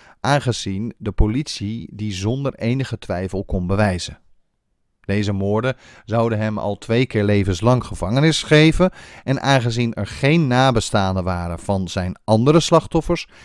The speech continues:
en de maatschappij niet omkeek naar de daklozen en verslaafden, heeft het gerecht nimmer de moeite genomen om Kelly voor deze moorden te berechten. Daarbij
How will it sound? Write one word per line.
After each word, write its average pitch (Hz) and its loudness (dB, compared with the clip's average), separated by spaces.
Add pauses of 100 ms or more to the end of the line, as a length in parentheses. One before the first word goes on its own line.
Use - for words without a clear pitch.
(120)
en 123 -2
de 117 2
maatschappij 95 -2
niet 139 2
omkeek 104 -2
naar 92 -4
de 85 -8
daklozen 95 -2
en 87 -12
verslaafden, 127 0 (340)
heeft 180 6
het 165 -4
gerecht 113 0
nimmer 147 0
de 117 0
moeite 143 4
genomen 95 -4 (280)
om 185 0
Kelly 110 -2 (240)
voor 156 4
deze 95 -2
moorden 92 -6 (200)
te 143 2
berechten. 117 2 (1500)
Daarbij 87 -6